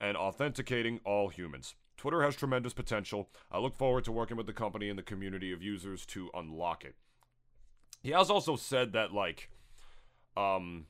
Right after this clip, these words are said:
ho-, hold up. What was, what, what, what was that other thing? What was the other thing that he said right now? Um, something he said that he said he hopes that even his worst critics remain on Twitter because that is what free speech means. And yeah, I mean,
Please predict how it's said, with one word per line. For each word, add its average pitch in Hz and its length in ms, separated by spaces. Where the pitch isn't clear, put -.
ho-, - 260
hold 90 140
up. 73 100
What 90 120
was, - 80
what, 90 240
what, 95 120
what 87 80
was 98 80
that 98 100
other 98 180
thing? 92 380
What - 80
was 101 80
the 104 180
other 95 140
thing 104 160
that 98 100
he 92 80
said 95 240
right 92 160
now? 92 200
Um, 113 320
something 156 280
he 156 80
said 147 220
that 127 120
he 113 80
said 151 200
he 135 120
hopes 127 220
that 107 100
even 104 220
his 107 140
worst 95 280
critics 95 380
remain 92 340
on 87 140
Twitter 78 420
because 101 340
that 101 180
is 90 120
what 95 180
free 98 180
speech 87 340
means. 71 380
And 170 400
yeah, 185 500
I 151 120
mean, 165 120